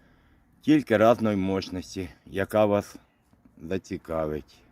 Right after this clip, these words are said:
Мощність, яка вам потрібна. От вони. Так, подивимося їх зверху.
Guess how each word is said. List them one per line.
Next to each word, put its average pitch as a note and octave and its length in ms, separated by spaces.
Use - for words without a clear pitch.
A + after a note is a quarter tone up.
Мощність, G#2+ 760
яка F2 280
вам E2+ 180
потрібна. G#2+ 680
От G2+ 180
вони. D#2+ 420
Так, - 160
подивимося G#2 600
їх F#2+ 220
зверху. C#3 600